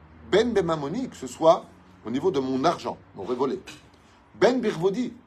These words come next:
qui a atteint mon honneur. Ben Bechol Asherli, ou de tout ce que je possède.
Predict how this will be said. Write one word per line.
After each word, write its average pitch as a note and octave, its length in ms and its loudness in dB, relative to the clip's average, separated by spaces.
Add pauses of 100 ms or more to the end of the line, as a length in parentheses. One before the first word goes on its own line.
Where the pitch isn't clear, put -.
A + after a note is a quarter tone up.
(100)
qui - 120 -8
a A#2 140 0
atteint F3 480 -2 (640)
mon A2+ 160 -4
honneur. F3+ 320 0 (760)
Ben B3 220 4
Bechol C4+ 360 2
Asherli, F#3 360 -4 (280)
ou A#2+ 80 -4
de B2 100 0
tout A3+ 180 -6
ce G3+ 140 -4
que E3+ 140 0
je D#3 80 -2
possède. D3+ 480 -4